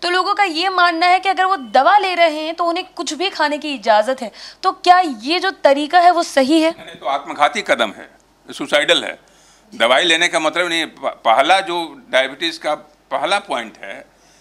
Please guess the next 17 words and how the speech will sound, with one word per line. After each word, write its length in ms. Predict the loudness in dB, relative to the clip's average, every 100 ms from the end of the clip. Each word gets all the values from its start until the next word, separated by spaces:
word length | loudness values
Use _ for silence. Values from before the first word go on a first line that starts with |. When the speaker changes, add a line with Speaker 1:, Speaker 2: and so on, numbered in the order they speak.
| -18 -16
Speaker 2:
कि 60 |
दवा 320 | -2 2 4
तो 140 | 2 -2
last 340 | 0 0 -2
में 100 | -8
हम 60 | -10
लोग 100 | -10
देते 220 | -14 -16
हैं। 60 | -20 _ _ _ _ _ _ _ _ _
Diabetes 500 | -2 -2 -4 -10 -6
का 100 | -6
तीन 480 | -6 -8 -8 -8 -10 -10
मूल 240 | -6 -4
मंत्र 320 | -2 -4 -4 -6
है 300 | -4 -6 -12 -20 _ _ -10
सौम्या 280 | -8 -8 -10
जी, 200 | -12